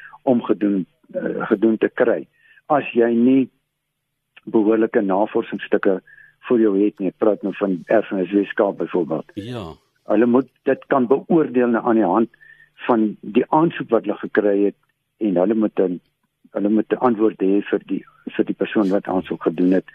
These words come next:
Speaker 1: vir veranderings of sloping of wat ook al die geval mag wees.
Speaker 2: Ja, Chris, ek praat nou met jou as 'n erfenispraktisyn en jou agtergrond, akademies, groot belangstelling geskiedenis en dit skakel daai navorsing uit vir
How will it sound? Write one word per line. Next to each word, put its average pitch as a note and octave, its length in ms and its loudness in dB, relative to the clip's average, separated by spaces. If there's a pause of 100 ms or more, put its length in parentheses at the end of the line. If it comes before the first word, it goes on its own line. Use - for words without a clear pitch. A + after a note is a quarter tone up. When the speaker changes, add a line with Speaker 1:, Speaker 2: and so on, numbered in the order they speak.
(360)
Speaker 1:
vir F#2 80 -2
veranderings F2+ 600 -2
of - 220 0 (480)
sloping G#2 520 -2
of E2+ 120 -4
wat E2+ 200 0
ook D#2+ 140 -4
al D#2 80 0
die D2+ 100 -4
geval F2 260 0
mag F#2+ 280 2
wees. D2+ 260 -4 (140)
Speaker 2:
Ja, F2+ 200 -16
Chris, E3 200 -6
ek D#3+ 120 -8
praat D#3+ 240 -8
nou D3+ 100 -6
met C#3 120 -8
jou A#2+ 240 -4
as A2 120 -8
'n A#2+ 120 -10
erfenispraktisyn C3 1300 -6
en A2+ 160 -6
jou G#2+ 140 -4
agtergrond, A#2+ 760 -8
akademies, A#2+ 1000 -8 (140)
groot A2 200 -6
belangstelling A#2+ 560 -8
geskiedenis A#2 680 -8 (320)
en A#2 400 -6 (340)
dit B2 140 -2
skakel F3+ 420 -6
daai A#2+ 260 -2
navorsing D3 600 -6
uit C#3+ 240 -8
vir B2+ 300 -6